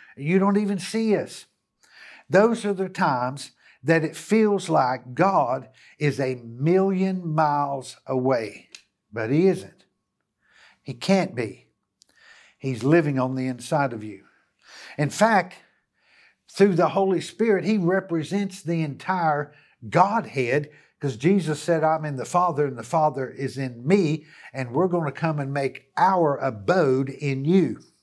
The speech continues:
So he represents the Godhead. So God is not a million miles away, even though it may feel like it.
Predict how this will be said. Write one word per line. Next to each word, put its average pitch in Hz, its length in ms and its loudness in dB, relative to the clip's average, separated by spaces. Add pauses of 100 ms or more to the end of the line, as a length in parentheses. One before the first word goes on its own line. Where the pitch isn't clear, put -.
(680)
So 175 480 2
he 208 220 2
represents 196 680 -2
the 160 140 -6
Godhead. 156 640 -2 (800)
So 180 200 2
God 190 340 2
is 139 220 -6
not 160 680 0
a 143 140 0
million 175 800 0
miles 151 420 -6
away, 123 540 -6 (400)
even 196 440 2
though 170 240 2
it 170 200 -6
may 151 280 -2
feel 165 580 0
like 107 340 -6
it. - 140 -20